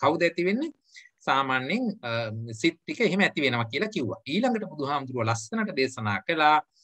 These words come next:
"මනෝ විඥාන ධාතුයා තං සම්පයුක්තකානං ධම්මානං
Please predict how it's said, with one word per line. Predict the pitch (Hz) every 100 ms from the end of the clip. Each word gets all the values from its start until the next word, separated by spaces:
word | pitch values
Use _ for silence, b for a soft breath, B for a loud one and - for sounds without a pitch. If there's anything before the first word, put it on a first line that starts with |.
| b b _ -
"මනෝ | 135 208 240
විඥාන | 214 202 247 208 113
ධාතුයා | 107 107 113 143 139 131 135 -
තං | - 170 202
සම්පයුක්තකානං | 214 180 143 110 110 107 107 110
ධම්මානං | 113 156 147 143 139